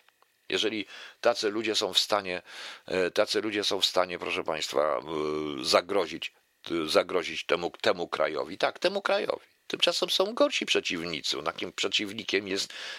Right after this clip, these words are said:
pan Sikorski, nie będę tego ukrywał. Oczywiście, e, niech mówi, co chce, pozwalam mu oczywiście tak, ale dyskusji, ale to jest przeciwnik polityczny numer jeden, którym pis się w ogóle nie zajmuje.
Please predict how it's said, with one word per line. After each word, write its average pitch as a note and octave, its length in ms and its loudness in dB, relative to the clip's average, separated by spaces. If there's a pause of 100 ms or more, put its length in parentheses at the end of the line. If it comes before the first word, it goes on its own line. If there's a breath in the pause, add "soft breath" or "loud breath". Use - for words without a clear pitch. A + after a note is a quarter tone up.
pan G2+ 180 6
Sikorski, - 580 2
nie E2+ 100 -2
będę G2+ 260 0
tego C3 240 -2
ukrywał. F#3 500 0 (720 loud breath)
Oczywiście, - 640 2 (380 loud breath)
e, - 180 -4
niech G2+ 360 -6
mówi, G#2+ 260 2
co F#2 160 4
chce, E2+ 280 2
pozwalam F2 460 2
mu E2 340 -2
oczywiście E2+ 420 -2
tak, - 240 2
ale F#2+ 140 -2
dyskusji, - 460 0
ale F3 160 0
to - 160 4
jest - 140 -2
przeciwnik F2+ 500 0
polityczny G#2 580 0
numer E3+ 260 0
jeden, G3+ 340 2
którym F#2 280 -2
pis A#2+ 180 0
się - 180 2
w F3+ 80 -2
ogóle G3+ 300 2
nie C2 120 -4
zajmuje. - 500 -4